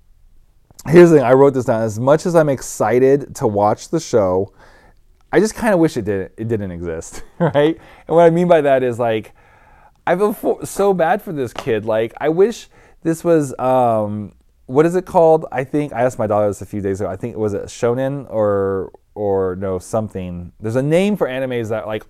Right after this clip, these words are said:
aren't, uh, like, 'cause I was asking her, like, "What's, what's the name?" She watches, um, what is it called? It's the volleyball one. That's, like, their favorite. Her and her friends' one favorite. I can't think of,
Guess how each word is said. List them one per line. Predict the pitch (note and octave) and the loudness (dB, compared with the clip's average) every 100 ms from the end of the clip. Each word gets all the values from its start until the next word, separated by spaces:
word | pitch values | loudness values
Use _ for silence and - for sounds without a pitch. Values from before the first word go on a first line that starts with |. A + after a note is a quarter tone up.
| _ | _
aren't, | D3 C#3+ D3 - _ | -4 -4 -6 -16 _
uh, | G#2 | -10
like, | G#2+ G#2 - _ _ _ | -8 -8 -14 _ _ _
'cause | - | -2
I | B2+ | 4
was | |
asking | C#3 D3 A#2+ | 4 2 -6
her, | A#2+ | -6
like, | C3 - | -8 -4
"What's, | C4 - - - | -4 -4 -20 -12
what's | - A#3 | -4 -4
the | A3+ | -4
name?" | F#3+ D3 | -6 -6
She | - | -6
watches, | D#3 D#3 D#3+ E3 C#3+ | -2 -2 -2 -6 -4
um, | A#2 B2 A#2 G#2+ G2 F#2+ E2+ _ _ _ _ _ _ | -6 -4 -4 -4 -8 -12 -16 _ _ _ _ _ _
what | A2 B2+ | -6 -4
is | |
it | B2 | -6
called? | - A2+ F#2+ F2+ - | -4 0 0 0 -4
It's | A2 A2 | -10 -6
the | A2 | -4
volleyball | G2+ A2 A#2 F#2 F2 E2+ | 4 6 6 4 -2 -4
one. | G1+ - F#2 _ _ - | -6 -10 -16 _ _ -4
That's, | B2 D3 | -2 0
like, | C3+ | 0
their | A2+ | 0
favorite. | G#2 A2+ G2+ E2+ D2+ | -4 -4 -4 -6 -12
Her | F2+ A2+ | -4 -2
and | G#2 | -2
her | G#2 | -6
friends' | G2 F#2+ F2+ F2+ | -8 -10 -12 -12
one | F#2+ F#2 C#2+ | -10 -10 -12
favorite. | - G2 F2+ F2 | -8 -8 -6 -10
I | F2+ | -12
can't | F2+ - G2 | -14 -10 -10
think | F#2+ G2+ | -10 -10
of, | G2+ F#2 E2+ | -8 -8 -12